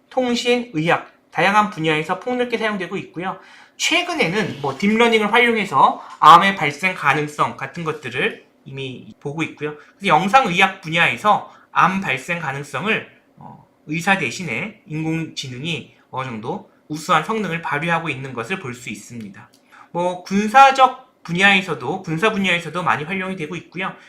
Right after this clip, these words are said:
특히 공학 분야에서 우리가 제조 현장의 품질을 진단한다라든가 이런 영역에서도 오늘날에는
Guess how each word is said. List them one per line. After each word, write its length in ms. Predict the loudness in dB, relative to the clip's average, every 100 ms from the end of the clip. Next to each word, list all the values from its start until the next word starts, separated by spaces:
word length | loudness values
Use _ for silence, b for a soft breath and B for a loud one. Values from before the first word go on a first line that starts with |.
| B -12
특히 640 | -10 -4 -2 -2 -4 _ _
공학 420 | 2 6 6 6
분야에서 760 | -4 0 0 -2 -4 -6 -6 -8
우리가 360 | -12 -6 -6 -8 B
제조 300 | -4 -2 0
현장의 720 | -2 -2 -2 0 -2 -4 -6 _
품질을 480 | -12 -10 -2 -2 -2
진단한다라든가 1000 | -4 0 0 0 -2 -2 -2 -6 -6 -6
이런 220 | -4 -6
영역에서도 680 | -6 -8 -10 -10 -2 -2 -2 B -6
오늘날에는 720 | -2 2 2 0 -4 -8 -10